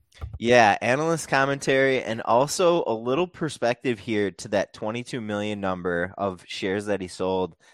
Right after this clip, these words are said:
last night, or actually it was disclosed last night that he sold shares. I think he sold shares a little bit earlier this week, but after Musk selling twenty-two shares this week,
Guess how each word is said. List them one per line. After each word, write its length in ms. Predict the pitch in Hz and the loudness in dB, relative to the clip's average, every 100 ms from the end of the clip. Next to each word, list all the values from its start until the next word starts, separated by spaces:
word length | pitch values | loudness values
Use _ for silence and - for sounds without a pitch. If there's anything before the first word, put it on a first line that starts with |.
| _ | _
last 480 | 92 98 101 104 - | -2 2 4 2 -2
night, 260 | 113 95 98 | -2 0 6
or 180 | 135 147 | 8 8
actually 240 | 151 147 | 6 2
it 40 | |
was 80 | 117 | -2
disclosed 600 | 110 101 - 101 113 110 | -2 -6 -4 -2 0 0
last 340 | 104 87 92 - | 0 0 -2 -4
night 220 | 87 82 | -8 -4
that 100 | 90 | -6
he 60 | |
sold 300 | 87 92 90 | -6 -6 -6
shares. 200 | - 92 | -6 -6
I 60 | 85 | -6
think 180 | - 113 | -10 -12
he 60 | |
sold 340 | 95 - 92 95 | -10 -6 -4 -4
shares 360 | - 90 85 - _ | -4 -4 -4 -10 _
a 60 | 92 | -2
little 160 | 104 98 | -2 -2
bit 140 | 92 | -4
earlier 340 | 98 95 92 | -2 -2 -2
this 260 | 90 92 - | -4 -6 -8
week, 200 | 95 87 - | -8 -6 2
but 180 | 98 - _ _ _ _ - | 2 2 _ _ _ _ 2
after 500 | 151 180 202 190 190 127 | 6 6 6 6 4 0
Musk 420 | 135 143 147 - _ _ | 4 4 2 -8 _ _
selling 320 | - 135 131 | 0 2 2
twenty-two 420 | 123 135 135 - | 0 -2 -2 -4
shares 460 | 127 - 117 123 113 | -4 2 2 2 0
this 260 | 104 101 - | -2 -4 -4
week, 260 | 110 104 | -4 -6